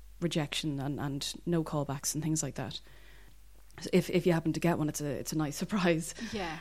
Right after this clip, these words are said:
Speaker 1: Um, and something then to work towards. But, um, I suppose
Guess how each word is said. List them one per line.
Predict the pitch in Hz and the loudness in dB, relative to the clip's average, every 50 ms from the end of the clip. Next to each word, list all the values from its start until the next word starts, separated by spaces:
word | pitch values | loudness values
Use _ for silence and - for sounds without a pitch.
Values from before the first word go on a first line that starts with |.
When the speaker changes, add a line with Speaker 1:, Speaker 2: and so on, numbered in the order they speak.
| - - | -6 -2
Speaker 1:
Um, | - 156 147 147 147 147 | 0 2 2 2 2 2
and | 143 - | 2 2
something | - 180 170 170 160 151 | 2 2 4 4 2 4
then | 156 151 143 160 | 4 2 2 0
to | - 160 | 0 0
work | 147 151 156 151 - - | 0 2 0 0 -2 -2
towards. | - - 156 147 143 139 143 160 - - - - - - - - - - - - - - - - | -2 0 2 2 2 0 0 -2 -4 -6 -6 -8 -14 -20 -18 -18 -20 -20 -20 -20 -20 -20 -8 -4
But, | - 170 170 170 | -2 0 2 2
um, | 165 160 165 160 160 156 160 160 160 - - - - - - - - - - - - - - - | 2 0 0 0 0 -2 -2 -4 -6 -10 -16 -18 -20 -20 -20 -20 -20 -20 -20 -20 -20 -18 -8 -2
I | 165 175 175 | 0 2 2
suppose | 170 - - - - 226 226 220 214 190 - - | 2 2 0 2 4 6 6 6 6 4 2 -2